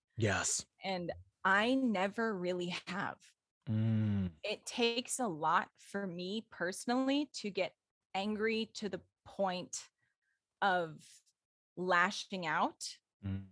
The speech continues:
Speaker 2: saying something that I regret. There are not many things that I've said that I regret. If I did, it was, like, a joke that I wish landed better, or, <laughs> you know, it's, it's more, it's much more like
Speaker 1: Like, good
Speaker 2: validation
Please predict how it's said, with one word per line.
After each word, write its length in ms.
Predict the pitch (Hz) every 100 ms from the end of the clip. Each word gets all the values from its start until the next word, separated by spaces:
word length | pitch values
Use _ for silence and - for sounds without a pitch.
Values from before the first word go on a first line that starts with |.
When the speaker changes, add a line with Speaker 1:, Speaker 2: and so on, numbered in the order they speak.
| _
Speaker 2:
saying 500 | - 240 214 220 226
something 540 | - 226 233 220 226 240
that 100 | 214
I 100 | 208
regret. 580 | 190 185 190 208 262 254 _ _ _ _ _
There 140 | 202 196
are 100 | 165
not 340 | 175 220 196
many 220 | 196 190
things 320 | 190 180 180 170
that 100 | 165
I've 180 | 160 156 -
said 180 | 156 165
that 80 |
I 40 | 156
regret. 480 | 151 147 147 113 - _ _
If 100 | 175
I 80 | 170
did, 160 | 165 208
it 60 |
was, 160 | 185 170
like, 280 | 165 160 - _ _ _ _ _ _ _ _ 208
a 100 | 202
joke 560 | 160 - 190 196 214
that 120 | 254
I 120 | 240 254
wish 380 | 233 247 -
landed 640 | 214 220 247 247 247 190 175
better, 580 | 180 208 214 254 254 254
or, 140 | - 214
<laughs> 180 | 285 311
you 20 |
know, 120 | 285
it's, 160 | 269 -
it's 180 | 339
more, 240 | 330 320 381
it's 260 | 381 254
much 220 | 311 311 320
more 100 | 339
like 220 | 277 202
Speaker 1:
Like, 180 | 175 208
good 140 |
Speaker 2:
validation 60 | 143